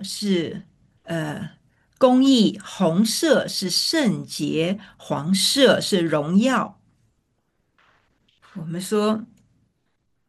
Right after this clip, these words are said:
要把他，要把这些在他的这个信实，就是要将他的公义、圣别、荣耀分赐到我们里面。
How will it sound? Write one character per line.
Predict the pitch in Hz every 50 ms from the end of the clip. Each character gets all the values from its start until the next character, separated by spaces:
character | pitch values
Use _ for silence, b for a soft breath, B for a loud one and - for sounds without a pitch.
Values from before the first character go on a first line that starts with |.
| _ _ _
要 | 190 202 180 156 151
把 | 147 - - 139 131 143
他， | - - 233 226 226 226 214 214 - - - _ _ _ _
要 | 240 254 233 202
把 | 180 156 127 107 - - -
这 | - 269 240
些 | 220 220 - 247 240 233 240 240 - - _ _ _ _ _ _ _ _ _ _ _ _ _ _ _ _ _ _ _ _ _ _ _ _ _ _ _
在 | - 220 208
他 | 190 190 - 202 202 214
的 | 196 196 180 165 165
这 | - 226 208
个 | 185 160 160 190
信 | - - - - - - 359 330 233 165 160
实， | - - - - - 160 151 151 156 165 196 196 - - - _ _ _ _ _ _ _ _ _ _ _ _ _ _ _ _ _ _ _ _ _ _ _ _ _ _ _ _ _ _ _ _ _ _ _ _ _ _ _ _ _ _ _ _ _ _ _ _ _ _ _ _ _ _ _ _ _ _ _ _ _ _
就 | - 190 170
是 | 180 - - 175
要 | 170 180 175 175
将 | 175 - 240 226 220 220
他 | 220 226 220 214 214
的 | 196 202 185 175 175 185 190 B B B B B B B B _ _ _ _ _ _ _ _ _
公 | - 330 349 349
义、 | 330 320 277 208 156 180
圣 | - - - 294 247 220 202
别、 | 202 175 170 170 185
荣 | 196 185 180 165 180 208
耀 | 247 262 220 180
分 | 196 196 - 339 349
赐 | 339 - - - 294 226
到 | 262 233 190
我 | 175 - 143 147
们 | 151 156 160 175 196 214
里 | 196 165 127
面。 | 156 185 214 196 156 135 127 - -